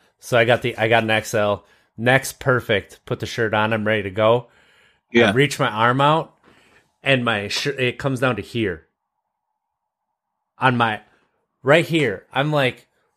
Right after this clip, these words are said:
Speaker 1: "What?"
Speaker 2: What the heck, dude?
Speaker 1: So, <laughs> so I'm like, I did not put the shirt on. I just assumed it was all gonna be right. The one thing I didn't think about was the arms. I got an X L.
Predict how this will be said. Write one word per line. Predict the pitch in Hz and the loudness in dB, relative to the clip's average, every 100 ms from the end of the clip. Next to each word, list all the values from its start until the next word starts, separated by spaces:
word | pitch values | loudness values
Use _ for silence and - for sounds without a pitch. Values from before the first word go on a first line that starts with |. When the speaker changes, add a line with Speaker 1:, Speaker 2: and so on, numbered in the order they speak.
| _ _ | _ _
Speaker 1:
"What?" | 104 98 95 95 110 131 - - - - _ _ _ _ | -16 -16 -10 2 4 2 0 -6 -6 -8 _ _ _ _
Speaker 2:
What | - 107 - | -8 -8 -4
the | 127 | -6
heck, | 107 104 87 | -4 -6 -6
dude? | - 90 90 - - - _ | -10 -10 -10 -14 -16 -16 _
Speaker 1:
So, | - - 190 170 131 - - - _ _ _ _ _ | -12 2 4 4 0 -6 -18 -20 _ _ _ _ _
<laughs> | - - - - 285 - 480 508 480 - - - 262 | -8 -6 -8 -10 -14 -8 -6 -4 -4 -4 -8 -18 -8
so | - - 233 170 180 - _ | -4 2 2 2 -6 -8 _
I'm | 220 233 | 0 2
like, | 247 220 - - _ _ - | 0 0 -6 -20 _ _ 0
I | 196 | 2
did | 208 | 2
not | 196 175 175 | 2 2 0
put | - 175 | -4 -6
the | 156 | -6
shirt | - 147 | -4 -2
on. | 117 101 | -2 -4
I | 92 117 | -2 0
just | 135 139 | 2 0
assumed | 123 - 156 160 | -2 2 0 2
it | 151 | 0
was | 131 | 0
all | 127 131 | 0 2
gonna | 131 | 0
be | 120 117 | -2 -4
right. | 104 110 113 - | 0 0 0 -4
The | 107 | -2
one | 107 135 | 0 0
thing | 151 143 | -2 -2
I | |
didn't | 131 127 | 0 -2
think | 117 110 | -4 -4
about | 110 110 | -4 -4
was | 98 | -6
the | 101 | -6
arms. | 90 80 | -8 -8
I | 120 | -2
got | 165 | 0
an | 165 | 0
X | 170 170 196 | -4 -2 0
L. | 160 95 | 0 -2